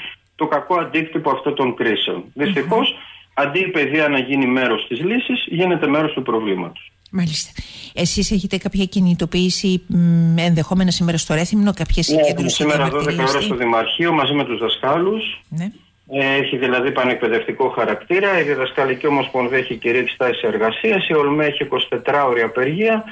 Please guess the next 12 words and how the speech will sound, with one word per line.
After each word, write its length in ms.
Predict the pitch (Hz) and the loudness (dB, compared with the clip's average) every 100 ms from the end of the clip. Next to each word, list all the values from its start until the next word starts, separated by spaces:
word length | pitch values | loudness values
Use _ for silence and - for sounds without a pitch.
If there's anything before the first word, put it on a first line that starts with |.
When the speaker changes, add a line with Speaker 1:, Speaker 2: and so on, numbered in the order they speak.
| - - - - | -16 -18 -20 -6
Speaker 1:
Ε, 420 | 180 175 175 170 | 0 2 4 2
θα 120 | 175 | 2
είμαστε 300 | 180 170 165 | 2 0 0
μαζί, 240 | 151 139 170 | 0 0 0
λοιπόν, 480 | 151 139 202 202 175 | -2 0 0 2 4
ε, 40 | |
εκπαιδευτικοί, 720 | 160 151 151 143 143 170 190 | 2 2 0 0 -2 -6 -4
δώδεκα 420 | 185 165 156 143 | -2 0 0 0
η 40 | 143 | 2
ώρα 140 | 170 | 0
στο 160 | - 131 | -2 -4
Δημαρχείο. 600 | 127 120 117 - 95 | -2 -2 -2 -6 -8